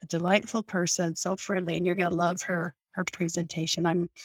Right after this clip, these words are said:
I'm grateful that she said yes to, to present to us today. So a little bit about Lisa. She is a wife and mother of four children and a grandmother to two. She grew up in Davis County, Utah. For those of you who may not live outside of Utah, that's tw-,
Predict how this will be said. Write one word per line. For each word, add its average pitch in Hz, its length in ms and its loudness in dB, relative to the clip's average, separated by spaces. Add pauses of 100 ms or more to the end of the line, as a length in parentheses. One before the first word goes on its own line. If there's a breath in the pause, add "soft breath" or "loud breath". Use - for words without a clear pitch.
(640)
I'm 175 140 -2
grateful 175 340 2
that 170 140 -2
she 180 200 0
said 165 420 0 (160)
yes 175 320 -2
to, 165 240 -4 (340)
to - 100 -14
present 165 360 0
to 180 120 -2
us 170 80 0
today. 165 380 -2 (500 loud breath)
So - 120 2
a 202 40 6
little 214 160 8
bit 240 100 6
about 233 260 8
Lisa. 196 380 2
She 185 200 0
is 180 100 0
a 175 80 0
wife 175 520 2
and 180 120 2
mother 185 260 4
of 165 80 -4
four 202 240 -2
children 185 580 0 (540)
and 180 100 0
a 170 40 2
grandmother 175 500 2
to 214 140 -8
two. 196 500 2 (400)
She - 180 -2
grew 208 180 2
up 214 120 0
in 202 80 2
Davis 214 360 0
County, 202 500 2
Utah. 185 600 0
For - 120 -2
those 202 180 6
of 202 80 4
you 196 100 4
who 202 60 4
may 196 160 6
not 190 180 2 (160)
live 190 280 0 (500)
outside 180 340 0
of 180 60 -4
Utah, 180 220 0
that's 170 240 -2
tw-, - 120 -10